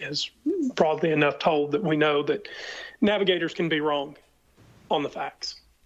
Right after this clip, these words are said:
And the only way to know whether you're confusing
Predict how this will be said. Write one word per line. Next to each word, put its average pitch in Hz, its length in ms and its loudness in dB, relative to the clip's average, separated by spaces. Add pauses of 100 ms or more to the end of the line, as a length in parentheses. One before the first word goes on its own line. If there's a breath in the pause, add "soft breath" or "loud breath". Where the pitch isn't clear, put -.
(1200 loud breath)
And 214 180 4
the 214 140 4
only 254 260 2
way 214 160 2
to 190 80 -2
know 170 580 0 (460)
whether 180 240 2
you're 170 240 0
confusing 160 720 0